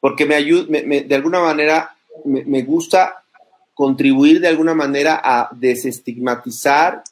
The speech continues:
y, y tranquilizar y,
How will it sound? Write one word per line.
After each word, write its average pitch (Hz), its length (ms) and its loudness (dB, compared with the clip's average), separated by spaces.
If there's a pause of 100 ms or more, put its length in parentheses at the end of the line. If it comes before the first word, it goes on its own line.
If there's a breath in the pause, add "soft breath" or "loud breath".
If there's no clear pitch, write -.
(340)
y, 127 280 -12
y 120 120 -6
tranquilizar 120 1120 -2 (400)
y, 117 240 -6